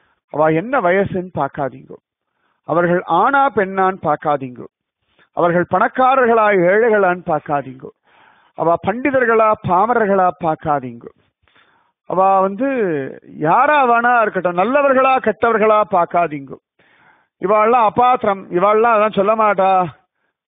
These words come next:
அப்படின்னு ஒதுங்காதீங்கோ. இவாள்லாம் சத்பாதம். எல்லாம், எந்த வேறுபாடும்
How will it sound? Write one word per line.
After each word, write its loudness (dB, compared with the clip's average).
அப்படின்னு 0
ஒதுங்காதீங்கோ. -2
இவாள்லாம் 0
சத்பாதம். -2
எல்லாம், -8
எந்த -2
வேறுபாடும் 2